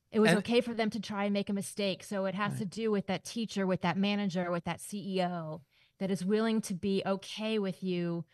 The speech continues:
Speaker 1: taking a chance.
Speaker 2: Right. I mean, we talk about engagement in a classroom, and getting engagement means getting their input. And I've never,
Speaker 3: Mm.
Speaker 2: ever had a, had a coach in high school or college go, or in high school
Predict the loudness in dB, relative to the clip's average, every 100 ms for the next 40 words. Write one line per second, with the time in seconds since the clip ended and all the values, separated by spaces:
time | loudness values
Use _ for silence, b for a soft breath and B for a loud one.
0 | b -4 0 2 0 0 0 0 -4 -14
1 | -20 _ -10 -8 -8 -10 _ _ _ _
2 | _ _ b b 0 0 0 0 0 2
3 | 2 0 -4 -4 -6 -8 -8 -10 -8 -6
4 | -6 -8 -10 -10 -14 b b b -4 -4
5 | -2 -2 -2 -2 -4 -2 -2 -2 -4 -6
6 | -6 -6 -6 -6 -10 -10 -6 -4 -4 -4
7 | -4 -4 -6 -10 -16 -18 -10 -6 -2 -2
8 | -2 -2 0 0 0 -2 -4 -6 -2 -2
9 | -2 -4 -6 -8 -12 -10 -8 -8 -8 -6
10 | -6 -10 -12 -12 -14 -12 -12 -12 -12 -12
11 | -10 -10 -6 -4 -2 -2 -8 -8 -8 -8
12 | b b b b b -4 -2 0 0 -2
13 | -4 -4 -4 -4 -8